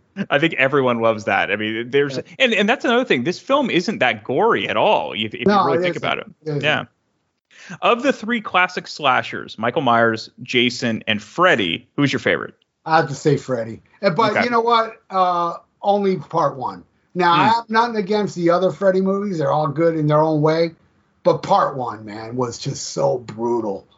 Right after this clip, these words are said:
Speaker 1: Yeah.
Speaker 2: And so it was like, that was a, a, definitely a game changer in horror movies, you know, and the way he was. And I'm saying, you know, 'cause he became more of a superhero kind of thing later on.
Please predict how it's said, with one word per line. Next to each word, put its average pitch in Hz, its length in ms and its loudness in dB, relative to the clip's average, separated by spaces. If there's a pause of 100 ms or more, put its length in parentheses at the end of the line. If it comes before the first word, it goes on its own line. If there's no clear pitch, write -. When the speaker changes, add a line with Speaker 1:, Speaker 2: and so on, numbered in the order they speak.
(220)
Speaker 1:
Yeah. 113 220 2
Speaker 2:
And 143 160 -2
so 156 720 -2 (580)
it 208 220 0
was 175 320 0
like, 151 260 0 (200)
that 196 440 0
was 156 280 0
a, 147 60 0
a, 127 680 -8 (140)
definitely 175 400 4
a 131 80 4
game 135 380 0
changer 127 420 -2
in 117 60 -4
horror 120 320 0
movies, 98 500 -8 (480)
you 135 140 2
know, 131 280 2
and 160 200 2
the 160 40 4
way 170 200 2
he 160 180 -2
was. 156 640 0 (220)
And 208 120 4
I'm 254 140 2
saying, 233 300 0
you 226 60 0
know, 202 100 2
'cause 202 180 0
he 240 80 0
became 247 440 0
more 208 420 2 (400)
of 156 140 2
a 156 40 4
superhero 170 1080 2
kind 160 240 2
of 151 120 -2
thing 156 280 2
later 147 360 2
on. 147 360 0